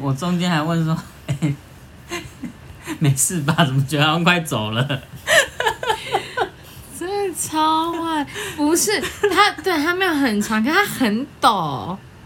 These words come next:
Speaker 2: 然后我又没在运动的人。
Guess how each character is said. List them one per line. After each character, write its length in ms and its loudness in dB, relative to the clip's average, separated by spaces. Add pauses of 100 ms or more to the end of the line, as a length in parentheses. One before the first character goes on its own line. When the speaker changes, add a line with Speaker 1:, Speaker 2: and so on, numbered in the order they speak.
(440)
Speaker 2:
然 160 2
后 60 0
我 180 6
又 80 8
没 220 -2
在 160 0
运 300 -4
动 260 -4
的 80 -6
人。 340 -8